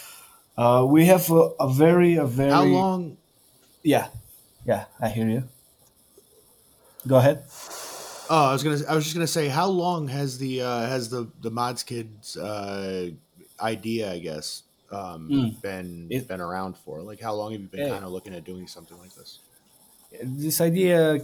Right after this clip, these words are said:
Speaker 1: came to me, uh, I think is maybe, uh, one year ago. Oh, no, not a year ago. <laughs> Three or four months ago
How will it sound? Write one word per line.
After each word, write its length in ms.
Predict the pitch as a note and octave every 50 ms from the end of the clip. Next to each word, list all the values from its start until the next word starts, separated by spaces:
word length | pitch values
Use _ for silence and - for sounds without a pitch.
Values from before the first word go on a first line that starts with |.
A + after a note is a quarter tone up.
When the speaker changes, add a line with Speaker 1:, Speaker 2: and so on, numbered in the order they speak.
| - -
Speaker 1:
came 260 | - D#3 D3+ D3 C#3+
to 100 | C3+ C#3
me, 280 | C#3+ C#3 C3+ C3+ C3+ C3
uh, 260 | B2+ B2+ B2+ B2+ B2+ B2 B2 B2 - - - C3+
I 220 | B2+ A#2+ A#2+ A#2+
think 320 | A#2 - C3 B2 A2+ -
is 140 | B2+ A2 A2 A#2
maybe, 680 | A2+ A2+ A#2+ B2 A#2+ A2+ B2 A#2 A#2 A#2 A#2 A2+ A2+
uh, 280 | A2 A2 A2 A2 A2 A2
one 240 | A2+ A#2 B2 B2 B2+
year 200 | B2+ B2+ B2 B2
ago. 140 | A#2 A#2 A#2 B2+
Oh, 260 | C3 A#2+ A2 A2 G#2+
no, 280 | A2+ A#2 A#2 A2 A2+ A#2
not 280 | G#2 C3 B2 A#2 A2+ -
a 40 | C3
year 140 | C#3+ C#3
ago. 300 | C3 A#2+ A#2+ A2+ A2+ A2+
<laughs> 1300 | - - - - D3 B2+ - - - C3 - - - D#3+ - - - - - - - - - - - -
Three 200 | E3 E3+ F#3 F3
or 140 | D#3+ D3
four 380 | - - - E3 E3 D#3+ D#3 D3
months 380 | C#3+ D3 C#3+ C#3+ C#3+ C#3 C3 -
ago 420 | C3 B2+ D3+ D#3+ C#3+ C3 A2 -